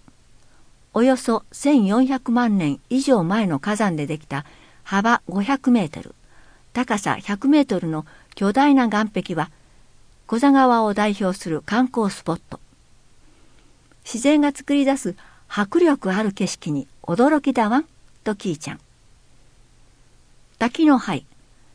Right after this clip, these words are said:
古座川の支流、古川にある落差八メートルの滝が中央にあり、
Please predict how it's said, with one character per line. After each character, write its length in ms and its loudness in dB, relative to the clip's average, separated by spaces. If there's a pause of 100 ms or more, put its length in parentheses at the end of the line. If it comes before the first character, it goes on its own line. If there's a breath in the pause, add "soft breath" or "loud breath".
(380)
古 120 4
座 160 4
川 240 4
の 140 4
支 220 -4
流、 280 0 (300)
古 180 4
川 260 4
に 180 4
あ 80 -2
る 160 -6 (420 soft breath)
落 260 -2
差 240 -4
八 280 -2
メ 160 6
ー 20 2
ト 140 -2
ル 80 -2
の 140 -2
滝 280 -6
が 160 -2
中 300 -2
央 200 4
に 160 -4
あ 80 -8
り、 120 -14